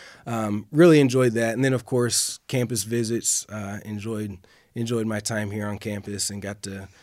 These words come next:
spend some time with guys on the team and things like that. And so basketball was a big part of it. Uh, and that's kind of what attracted me to, uh, to school here initially.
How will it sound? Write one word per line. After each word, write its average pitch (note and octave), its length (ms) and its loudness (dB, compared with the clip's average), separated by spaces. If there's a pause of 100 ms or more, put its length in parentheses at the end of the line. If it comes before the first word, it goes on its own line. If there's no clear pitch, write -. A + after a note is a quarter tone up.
(180)
spend A#2 240 -4
some A2 120 -4
time A2+ 200 -4
with G#2 120 -6
guys G#2 240 -4
on G#2+ 100 -4
the G#2 80 -6
team G2+ 260 -6
and F#2 120 -10
things G2 180 -10
like G2 160 -10
that. G#2+ 120 -6
And F#2 100 -6
so A#2+ 120 0
basketball C#3 540 2
was B2+ 140 0
a A#2 40 -4
big B2 220 -2
part G2+ 220 -4
of F2+ 80 -10
it. G#2 140 -10 (520)
Uh, G#2 340 -6
and A2 160 -4
that's B2 280 0
kind B2 180 -2
of A2 60 -4
what A2 120 -2
attracted A2 520 -6
me G2+ 240 -4
to, G2 380 -8
uh, F#2 260 -10 (160)
to A2 160 -10
school G#2+ 340 -4
here G2 420 -6 (880)
initially. G#2+ 580 -2